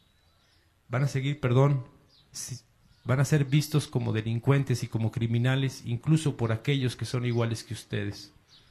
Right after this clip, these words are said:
Afortunadamente, lo que hemos visto en el resto del país es que hay muchos jóvenes, hombres y mujeres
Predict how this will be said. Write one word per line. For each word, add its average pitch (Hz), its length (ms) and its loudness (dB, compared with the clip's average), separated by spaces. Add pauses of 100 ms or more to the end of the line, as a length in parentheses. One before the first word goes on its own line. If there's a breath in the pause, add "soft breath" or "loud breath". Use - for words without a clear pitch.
(600 soft breath)
Afortunadamente, 151 880 0
lo 127 120 0
que 151 100 0
hemos 143 260 0
visto 151 340 0
en 120 100 -2
el 120 120 -2
resto 139 320 0
del 120 120 2
país 131 540 0 (460 loud breath)
es 139 180 -4
que - 80 -4
hay 143 100 2
muchos 147 380 0
jóvenes, 139 640 4
hombres 131 400 0
y 120 60 0
mujeres 131 720 -2